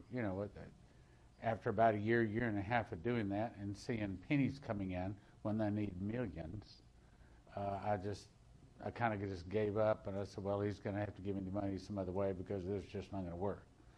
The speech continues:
So I was going to, what was on my heart was when we got home to hold hands with you and pray and ask God would speak to me and let me know, do I need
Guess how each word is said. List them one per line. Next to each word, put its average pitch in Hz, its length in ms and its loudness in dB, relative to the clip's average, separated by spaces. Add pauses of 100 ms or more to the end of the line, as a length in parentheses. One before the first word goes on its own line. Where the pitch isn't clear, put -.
(440)
So 101 460 0
I 101 80 0
was 98 240 0
going 117 460 2 (120)
to, 104 440 0
what 104 140 0
was 95 120 -2
on 120 140 4
my 139 100 4
heart 123 440 4 (600)
was 98 400 -2
when 98 180 -6
we 101 80 -4
got 110 220 2
home 113 440 2 (140)
to 104 100 -4
hold 101 280 0
hands 104 340 -4
with 104 200 -6
you 107 300 0
and 92 160 -10
pray 101 360 0
and 92 160 -4
ask 98 360 -2
God 95 360 0
would 92 160 -6 (580)
speak - 520 -2
to 101 100 -6
me 95 360 -4
and 92 120 -6
let 101 140 -2
me 101 80 -4
know, 98 240 0 (100)
do 98 140 0
I 98 100 2
need 113 400 0